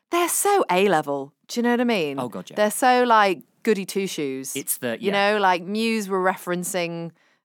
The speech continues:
Speaker 1: um, you know, classical stuff.
Speaker 2: I mean, I, that's, that's the only thing I like about them. <laughs> Sorry, so, you know.
Speaker 1: This is what I mean. When you like it,
Speaker 2: It
Speaker 1: then we
Speaker 2: can't be
Speaker 1: know that
Speaker 2: rock.
Speaker 1: that's kind of the death of rock.
Speaker 2: <laughs>
Speaker 1: Yeah.
Speaker 2: It can't be rock.
Speaker 1: And then,
Speaker 2: It's true.
Speaker 1: and then on the other side of it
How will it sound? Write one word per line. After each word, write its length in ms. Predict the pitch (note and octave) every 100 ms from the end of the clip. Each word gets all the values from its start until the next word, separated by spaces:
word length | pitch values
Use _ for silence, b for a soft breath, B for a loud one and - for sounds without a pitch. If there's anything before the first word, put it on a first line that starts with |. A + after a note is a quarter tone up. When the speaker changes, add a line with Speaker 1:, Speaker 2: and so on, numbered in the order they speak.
| _
Speaker 1:
um, 460 | F3 E3+ D#3+ D#3 D3+ _ _ _ _ _ _ _
you 100 | F3+
know, 220 | D#3+ C#3 D3 _ -
classical 580 | F3+ E3+ E3 D#3 D3 - _ _ _ _ _ _ -
stuff. 340 | - D#3 D3+
Speaker 2:
I 40 |
mean, 120 | C#3+ D#3
I, 80 | D#3+
that's, 200 | D3 C#3
that's 180 | F3
the 80 | -
only 100 | D3
thing 120 | C3
I 60 | A2+
like 200 | A2 B2
about 180 | - -
them. 120 | - - - -
<laughs> 320 | F4+ - -
Sorry, 420 | - - A#3 - - G#3+
so, 160 | - E3 D3
you 120 | C#3+
know. 60 | C3+
Speaker 1:
This 180 | G#4
is 120 | G#4 E4
what 120 | E4+
I 100 | D#4+
mean. 300 | C#4+ G#3+ E3 B
When 280 | G#3+ B3 C4+
you 300 | C#4 E4 G#4+ F#4+
like 340 | B3 F#3 -
it, 260 | C#3+ E3+ -
Speaker 2:
It 100 | E3
Speaker 1:
then 140 | G3+ G#3
we 60 |
Speaker 2:
can't 100 | A#3 A#3
be 0 |
Speaker 1:
know 40 | A#3
that 20 | A3
Speaker 2:
rock. 80 |
Speaker 1:
that's 180 | F#3+ E3
kind 260 | - A3+ G#3+
of 80 | F#3
the 100 | F#3+
death 220 | E3+ E3+
of 100 | D#3
rock. 320 | C#3+ C3+ -
Speaker 2:
<laughs> 40 | -
Speaker 1:
Yeah. 200 | D#3 -
Speaker 2:
It 120 | -
can't 260 | D#3+ B2+ -
be 80 | A2+
rock. 240 | A2+ G#2
Speaker 1:
And 180 | B3+ C4
then, 220 | C#4+ D4
Speaker 2:
It's 80 | C#4+
true. 280 | D#3+ D3 A2+ C#4+
Speaker 1:
and 160 | F#4+
then 140 | D#4 D4
on 100 | C#4
the 120 | C4
other 120 | C#4+ C4+
side 300 | B3 E3+ D#3+
of 100 | D3+
it 260 | D#3 G#3+